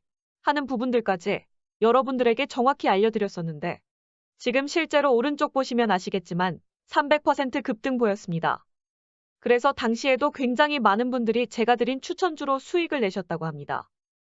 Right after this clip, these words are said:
다시 한번 수익 보신 분 모든 분들 축하드린다고 말씀을 드리겠고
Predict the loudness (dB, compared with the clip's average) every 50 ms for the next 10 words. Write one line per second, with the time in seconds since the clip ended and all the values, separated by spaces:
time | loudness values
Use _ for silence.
0 | _ _ _ _ _ _ _ _ 0 0 0 0 -2 -2 -2 -2 0 2 2 0
1 | 0 -2 -2 0 0 0 0 0 -2 -2 -2 -4 -4 -2 -2 -2 0 2 0 2
2 | 2 0 -2 -2 -2 0 0 0 -2 -2 -6 -10 -2 0 0 0 0 -2 -2 0
3 | 0 0 0 -2 0 0 0 -2 0 -2 -4 -4 -2 -4 -4 -4 -4 -6 -8 -8
4 | _ -4 -2 -2 -2